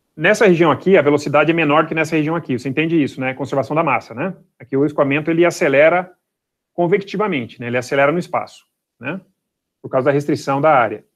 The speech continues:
tá bom? O que acontece? Esse que seria, poderia ser um tubo de Pitot, que, que tá voltado pro escoamento, mede a carga to-, a, digamos assim, ele mede a, a carga total, ou mede aquele agazão da equação, que tá à direita da, da,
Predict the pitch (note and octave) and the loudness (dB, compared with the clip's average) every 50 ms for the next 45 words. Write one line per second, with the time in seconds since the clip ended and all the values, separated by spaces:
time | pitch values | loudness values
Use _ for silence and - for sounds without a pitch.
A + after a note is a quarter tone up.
0 | _ _ A#2 A#2 D3 F#3 F#3+ - - _ _ _ _ _ _ _ _ _ _ _ | _ _ -8 -4 -4 -4 -4 -6 -10 _ _ _ _ _ _ _ _ _ _ _
1 | _ _ _ _ _ _ _ _ _ _ - D3+ E3 F3+ D3+ - C#3 G#2+ F#2 - | _ _ _ _ _ _ _ _ _ _ -14 -8 -6 -6 -4 -4 -4 -6 -8 -10
2 | - _ _ _ _ _ _ _ _ _ _ _ _ _ _ _ _ _ _ _ | -18 _ _ _ _ _ _ _ _ _ _ _ _ _ _ _ _ _ _ _
3 | _ _ - F3 G#3+ B3 A#3 - - F#3 D3+ - D3 - D#3 C#3+ C#3 D3 D3+ C#3+ | _ _ 0 2 2 2 2 0 -4 -6 -8 -8 -6 -4 -2 -2 0 0 0 0
4 | D3 D3+ D#3 D3 E3 D3+ - D#3+ C#3+ C#3+ C3 - - B2 - - B2+ A2+ G2+ F#2+ | 2 0 0 0 -2 -4 -4 -4 -4 -4 -6 -8 -10 -8 -6 -2 -2 -2 -2 -4
5 | - - C3 - - D3+ - A#2 - C3+ B2+ C#3 C#3 - C3 B2 - - - - | -10 -14 -14 -14 -16 -20 -8 -4 -2 0 0 0 0 0 0 -2 -2 -6 -8 -6
6 | C#3 B2 D3 F3 E3 - C3+ C3+ D3 D#3 E3 D3+ E3 F3 E3 E3 - D#3+ D#3 E3 | -4 -4 -2 -4 -6 -6 -6 -4 -2 -2 -2 -2 0 0 -2 0 0 2 0 2
7 | F3 E3+ - F3+ F3+ - - C3+ C3+ C3 C3 B2+ B2 A#2+ A2+ G#2+ A2+ - _ - | 0 -2 -4 -6 -6 -4 -2 0 2 2 4 4 2 2 0 -4 -8 -16 _ -20
8 | D3+ D#3+ - C#3+ C3+ D3+ D#3 D3 A#2+ - C#3+ C3 C3 C#3 D3+ D#3 F3+ F3+ F3 E3+ | -20 -18 -10 -6 -4 -4 -2 -4 -4 -4 -6 -6 -4 -2 -2 -2 0 0 0 0
9 | D3+ D3 C3 - - F3+ G3+ G3+ G3 G3+ F#3+ G3 D#3+ D3 B2+ A#2 A#2+ C3+ C3+ C3 | 0 -2 -2 0 2 2 2 2 0 0 0 2 2 2 2 2 2 0 -2 -2
10 | C3+ D3 D#3+ E3 E3 F3+ - - E3+ E3+ E3+ F3+ F3 D3 C3+ D#3 D#3 C#3+ A#2 A2 | -2 -2 -2 -2 -2 -4 -2 0 0 2 2 2 2 0 0 0 -2 -2 -2 -4
11 | B2 A#2+ C3 A#2+ - - A#2 G#2 G#2+ _ _ _ _ _ _ - - C#3+ D3 C#3 | -8 -6 -8 -8 -8 -10 -16 -18 -20 _ _ _ _ _ _ -6 0 0 0 2
12 | C3+ C#3+ D3 D#3 D#3 D3+ E3 D#3 D3+ D#3 C#3+ C3+ C3 B2+ B2+ B2 A#2+ A#2 A2+ A2+ | 2 2 2 2 0 0 -2 -2 0 2 2 2 2 0 -2 -2 -2 -2 -4 -6
13 | A2+ A2+ | -8 -12